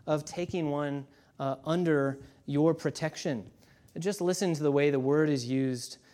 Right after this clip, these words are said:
in Ezekiel sixteen, verse eight, as the Lord describes his relationship with his covenant people, Israel. Ezekiel sixteen eight. "When I passed by you again and saw you,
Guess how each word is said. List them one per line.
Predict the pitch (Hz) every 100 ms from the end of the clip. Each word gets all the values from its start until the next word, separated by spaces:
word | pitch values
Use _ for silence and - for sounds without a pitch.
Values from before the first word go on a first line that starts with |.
| _ _
in | 139
Ezekiel | 127 117 147 160 156 131
sixteen, | - 165 - - 147 139 127
verse | 127 - -
eight, | 127 110 - _ - _ 147
as | 135
the | 127
Lord | 127 151 165
describes | 151 - 143 131 117
his | - 190 180 151
relationship | 147 143 151 156 143 131 110 - - _ -
with | 131
his | 127
covenant | - 170 156 147 131
people, | 143 131 127 127
Israel. | 127 127 123 107 - _ _ _ _ _ _ _ -
Ezekiel | 131 127 135
sixteen | - 143 - 151 135
eight. | 113 - - - - - _ _ _ _ _ _ _ _
"When | 139 135
I | 151
passed | 156 - 160 170 - - _ - _ _ -
by | 143 160
you | 151 160 170
again | 156 156 165
and | 156 143
saw | 151 156
you, | 165 170 180